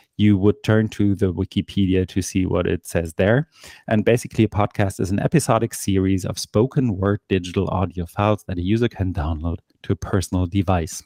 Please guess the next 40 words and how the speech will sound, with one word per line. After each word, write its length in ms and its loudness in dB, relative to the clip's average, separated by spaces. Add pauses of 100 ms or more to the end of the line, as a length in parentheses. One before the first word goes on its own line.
(120)
Quite 220 -2
generic, 500 0 (580)
but, 380 0
um, 480 0 (460)
the 140 4
more 240 4
important 560 0
thing, 260 2
at 160 -4
least 180 -8
to 60 -4
my 200 2
mind, 280 0
is 360 -4
the 80 -2
one 240 -2
that 160 -2
I 120 0
have 220 -4
on 140 -8
the 80 -6
second 360 -4
slide. 320 0 (380)
A 60 -6
podcast 580 -2
generator 680 0 (440)
maintains 500 0
a 80 -2
central 460 -2
list 260 -2
of 200 -2
the 100 -4
files 460 -2
on 280 -6
a 100 -2
server 720 0
as 160 0
a 60 0
web 260 -2
feed. 320 -6